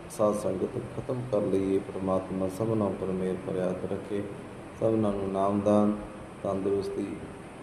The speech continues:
ਚੜ੍ਹਦੀ ਕਲਾ ਦੀ ਦਾਤ ਬਖਸ਼ੇ। ਸਰਬੱਤ ਦੇ ਭਲੇ ਦੀ ਅਰਦਾਸ, ਨਗਰ ਵਿੱਚ ਆਪਸੀ ਪ੍ਰੇਮ ਪਿਆਰ ਕਿਰਪਾ ਦੀ ਅਰਦਾਸ, ਗੁਰੂ ਘਰ ਦੀਆਂ ਸੇਵਾਵਾਂ ਪਾਤਸ਼ਾਹ ਜੀ ਕਿਰਪਾ ਕਰਕੇ ਆਪ ਸੰਗਤਾਂ ਨੂੰ ਪ੍ਰੇਰ ਕੇ ਲੈ ਲੈਣ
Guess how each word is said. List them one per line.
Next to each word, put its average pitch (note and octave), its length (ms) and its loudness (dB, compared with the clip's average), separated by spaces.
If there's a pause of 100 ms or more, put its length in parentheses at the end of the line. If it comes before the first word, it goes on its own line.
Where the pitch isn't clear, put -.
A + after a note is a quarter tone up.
ਚੜ੍ਹਦੀ G#2+ 300 4
ਕਲਾ F#2+ 320 2
ਦੀ F#2 240 -2
ਦਾਤ F#2 160 0
ਬਖਸ਼ੇ। F#2+ 520 -4 (500)
ਸਰਬੱਤ G2+ 360 2
ਦੇ A2 260 4
ਭਲੇ G2+ 220 4
ਦੀ G#2 260 6
ਅਰਦਾਸ, G#2+ 480 8 (640)
ਨਗਰ A#2 300 2
ਵਿੱਚ B2 260 0
ਆਪਸੀ G#2 340 4
ਪ੍ਰੇਮ G2 460 -6
ਪਿਆਰ F#2+ 200 0
ਕਿਰਪਾ F#2+ 680 -4
ਦੀ G2 240 -4
ਅਰਦਾਸ, G2+ 460 4 (640)
ਗੁਰੂ G#2+ 200 2
ਘਰ G#2+ 240 2
ਦੀਆਂ G2 300 -4
ਸੇਵਾਵਾਂ F#2+ 560 2 (120)
ਪਾਤਸ਼ਾਹ F#2+ 380 2
ਜੀ F#2+ 220 -4
ਕਿਰਪਾ F#2+ 300 -4
ਕਰਕੇ F2+ 500 -2 (800)
ਆਪ G#2+ 280 8
ਸੰਗਤਾਂ G2 480 0
ਨੂੰ F#2+ 100 -2
ਪ੍ਰੇਰ F#2 320 0 (120)
ਕੇ F#2 140 -2 (840)
ਲੈ G2 220 6
ਲੈਣ A2+ 340 6